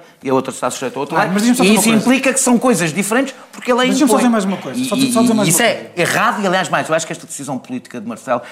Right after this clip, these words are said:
Speaker 1: é de uma enorme profundidade, ao contrário do que vocês acham, de uma enorme profundidade por uma razão.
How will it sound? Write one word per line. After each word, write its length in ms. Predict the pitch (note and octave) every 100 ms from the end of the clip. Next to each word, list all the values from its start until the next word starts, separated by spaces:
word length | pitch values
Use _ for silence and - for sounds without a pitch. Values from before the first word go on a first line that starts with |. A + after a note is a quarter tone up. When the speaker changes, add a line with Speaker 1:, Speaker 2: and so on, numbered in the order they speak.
| - -
Speaker 1:
é 80 |
de 80 | D#3
uma 120 | D#3
enorme 340 | D3+ E3+ A3+ G#3+
profundidade, 580 | - - D#3 C3 A2 A2+
ao 80 |
contrário 300 | B2 A#2 A2
do 80 | F#2
que 80 | -
vocês 300 | G#2 G#2 F#2+
acham, 340 | E2 - - - - - -
de 40 | D#3+
uma 120 | D3+
enorme 320 | D#3+ A#3 A3
profundidade 500 | - - E3 F3 F3
por 80 | -
uma 100 | D#3+
razão. 320 | D#3 C3